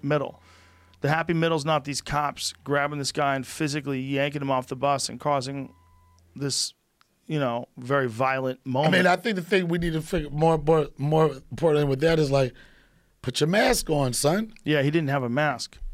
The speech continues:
Speaker 1: Maybe he just didn't have it.
Speaker 2: Yeah.
Speaker 1: He, we, we need to make va-, masks available to
Speaker 2: You,
Speaker 1: people
Speaker 2: you don't
Speaker 1: too,
Speaker 2: wanna
Speaker 1: right?
Speaker 2: lose your life.
Speaker 1: Yeah, but,
Speaker 2: You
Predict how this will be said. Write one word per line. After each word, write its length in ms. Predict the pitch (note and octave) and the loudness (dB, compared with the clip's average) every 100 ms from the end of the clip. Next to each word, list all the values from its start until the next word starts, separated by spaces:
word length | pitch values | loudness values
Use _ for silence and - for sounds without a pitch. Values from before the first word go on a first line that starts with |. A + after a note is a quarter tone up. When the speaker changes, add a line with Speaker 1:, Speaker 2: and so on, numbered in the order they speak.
| - | -4
Speaker 1:
Maybe 200 | D3 D3+ | 0 0
he 40 | D#3 | 0
just 160 | C#3 | 0
didn't 180 | C3+ C#3+ | 0 0
have 240 | B2+ D3 C3+ | 0 0 -2
it. 100 | - - | -10 -8
Speaker 2:
Yeah. 280 | D3+ D#3+ C3 - | 0 2 2 -4
Speaker 1:
He, 160 | - C3 - | -10 -10 -8
we, 200 | D3 D3+ | -2 -2
we 280 | D3+ E3 D3+ D3+ D#3+ F3 F#3+ | -2 -8 -8 -8 0 0 2
need 60 | |
to 80 | E3 | 0
make 260 | D3+ D3+ C3 | 0 0 -2
va-, 260 | A2+ C3 - | -4 -2 -2
masks 500 | C3 C#3 D3 - - | -2 -2 -2 -6 -8
available 460 | A#2+ A#2 D3+ C#3 C3 | -6 -2 0 0 -4
to 60 | A2+ | -2
Speaker 2:
You, 60 | - | -2
Speaker 1:
people 140 | - | 2
Speaker 2:
you 60 | F#3+ | 6
don't 120 | A3 | 6
Speaker 1:
too, 60 | G#3 | 6
Speaker 2:
wanna 160 | - | 6
Speaker 1:
right? 80 | D#3+ | 6
Speaker 2:
lose 280 | F3 F3+ D#3 | 4 2 2
your 120 | E3 | 2
life. 540 | D3 D3+ D3+ A#2+ - - _ _ - | 2 2 2 0 -10 -20 _ _ -2
Speaker 1:
Yeah, 120 | C#3+ | 0
but, 260 | C3+ C3 | 0 -4
Speaker 2:
You 60 | - | -16